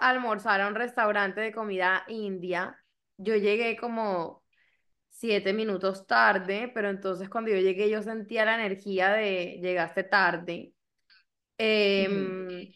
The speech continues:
Speaker 1: y como que era súper awkward la conversación, no fluía, siento que él estaba como annoyed porque yo llegué siete minutos tarde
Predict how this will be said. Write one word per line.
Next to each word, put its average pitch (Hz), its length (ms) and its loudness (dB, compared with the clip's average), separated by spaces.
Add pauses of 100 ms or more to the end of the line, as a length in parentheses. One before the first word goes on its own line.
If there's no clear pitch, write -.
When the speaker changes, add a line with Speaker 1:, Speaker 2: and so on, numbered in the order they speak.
(400)
Speaker 1:
y 233 160 -6
como 240 260 -2
que 214 360 -2
era 220 220 0
súper 254 440 -4
awkward 208 460 2
la 269 140 2
conversación, 196 720 -4
no 220 140 -2
fluía, 226 840 0
siento 208 300 -2
que 220 80 -6
él 220 60 -2
estaba 220 360 0
como 208 300 -2
annoyed 190 520 0
porque 214 220 -8
yo 196 80 2
llegué 190 300 0
siete 214 320 -4
minutos 202 500 -4
tarde 202 840 0